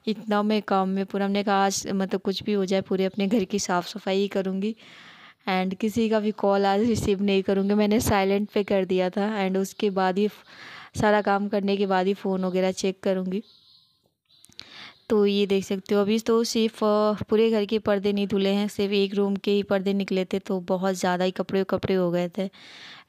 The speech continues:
and फिर मैं नीचे आ गई हूँ और यहाँ पे कर रही हूँ दाल फ्राई।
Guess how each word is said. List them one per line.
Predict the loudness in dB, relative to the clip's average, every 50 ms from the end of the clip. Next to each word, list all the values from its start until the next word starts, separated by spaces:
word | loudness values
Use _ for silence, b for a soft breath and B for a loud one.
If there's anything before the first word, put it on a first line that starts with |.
| _ -4
and | -2 -2 -4
फिर | -4 -4 -4 -2 0
मैं | 0 0 2
नीचे | 0 0 -2 -2 0 2
आ | 2 2 2 2
गई | 0 0 0 0
हूँ | 0 0 0 0
और | -2 0
यहाँ | 0 0 -2 -2 -2 -4
पे | -4 -2
कर | -2 -4 -2
रही | -2 -2 -2
हूँ | -2 -2 -4 -4 -4
दाल | -2 -2 0 0 -2
फ्राई। | -4 -6 -4 -2 0 0 0 -2 -2